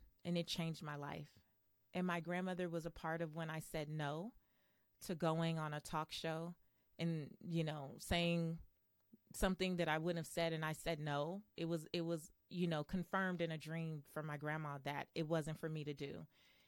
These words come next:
And it was my, my first opportunity to potentially go on that talk show, but it was with a sponsor,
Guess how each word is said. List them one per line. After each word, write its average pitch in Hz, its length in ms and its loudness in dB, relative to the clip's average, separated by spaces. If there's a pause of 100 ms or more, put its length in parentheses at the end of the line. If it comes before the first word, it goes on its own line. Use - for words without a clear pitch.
(120)
And 185 160 6
it 185 60 6
was 175 140 2
my, 160 380 0
my 160 200 0 (120)
first 214 280 2
opportunity 170 680 -4
to 175 120 -8
potentially 165 560 -6
go 151 500 0
on 160 180 0
that 151 160 -4
talk 160 240 -2
show, 143 300 -4
but 165 100 2
it - 100 0
was 160 200 -4
with 165 120 0
a 147 60 -2
sponsor, 147 760 -6